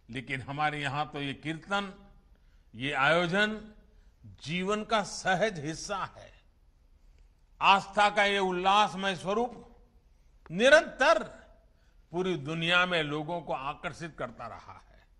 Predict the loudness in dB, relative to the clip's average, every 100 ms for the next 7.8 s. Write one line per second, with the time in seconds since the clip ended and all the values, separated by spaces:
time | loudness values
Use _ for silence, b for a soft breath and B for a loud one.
0 | _ _ _ _ _ -20 -10 -4 0 2
1 | 2 2 0 -6 -18 -20 _ _ -20 _
2 | -20 _ -4 -2 -2 -4 -8 2 4 2
3 | 0 -2 0 0 -2 -4 -6 -6 -4 -6
4 | -6 -14 -20 _ _ -20 _ _ _ _
5 | -6 -4 -4 -2 -4 -2 -4 -4 -8 -10
6 | -10 -14 -20 -20 -20 _ _ -20 _ _
7 | _ _ -6 -4 -4 -10 -12